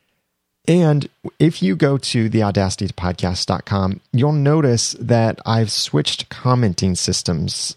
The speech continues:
a couple times, actually. I went from Intense Debate to Livefyre to Disqus. I'm trying some things, and I'll be sharing some feedback on a podcast episode soon. In the meantime, if you go to the audacity to podcast dot com, you'll see a couple blog posts I've written about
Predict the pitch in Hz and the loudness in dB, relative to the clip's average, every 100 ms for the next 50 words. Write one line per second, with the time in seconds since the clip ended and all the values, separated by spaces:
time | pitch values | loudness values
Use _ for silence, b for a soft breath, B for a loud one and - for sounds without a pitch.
0 | - - 196 - - - - - 185 170 | -8 -2 -2 0 -2 0 -2 0 0 0
1 | 87 - 92 - 95 92 95 101 - 101 | -2 -2 -4 -2 -2 0 0 -2 0 0
2 | 92 98 - 117 - 87 - 117 127 - | 2 -2 2 0 0 -2 2 2 2 -4
3 | b b b - 95 95 110 117 - 120 | b b b -4 0 2 2 0 -2 0
4 | 113 117 117 - 80 - - 123 123 - | 2 0 -4 -8 -8 -6 -2 0 0 -2
5 | B B B - 147 - - 151 147 135 | B B B 2 2 2 -2 0 2 0
6 | 107 92 92 90 92 104 113 135 - 127 | -2 0 0 0 0 0 0 0 0 0
7 | 127 127 - 98 - 113 95 101 98 - | 0 0 -2 -6 -2 -2 0 0 -2 -4
8 | - b b b - 113 113 95 - - | -16 b b b -2 0 0 -2 -8 -6
9 | 170 190 - 98 92 - 104 92 - 95 | -4 -2 0 0 0 -2 -4 -2 -4 -2
10 | 92 90 - - 98 90 87 101 B B | -2 -4 -8 -2 0 2 0 -2 B B
11 | B B B _ - - - 127 113 107 | B B B _ -12 -10 0 2 4 2
12 | 156 180 - 113 104 - 110 104 101 - | 2 0 0 0 0 0 0 2 0 0
13 | 110 95 101 98 98 95 - 98 - 95 | 0 2 2 2 0 -2 -4 -6 -4 -4
14 | 92 98 92 - 92 - - 98 92 90 | -2 -2 -4 -2 -2 -4 -6 -2 0 -2
15 | 87 107 101 - 104 92 107 - 104 107 | -2 -2 -2 0 -2 0 -2 -4 -4 0
16 | 104 151 - 104 95 - - 95 92 90 | 2 0 0 -2 -2 -4 -4 -4 -2 -2
17 | 98 - 90 98 95 95 | -4 -4 -2 0 0 -2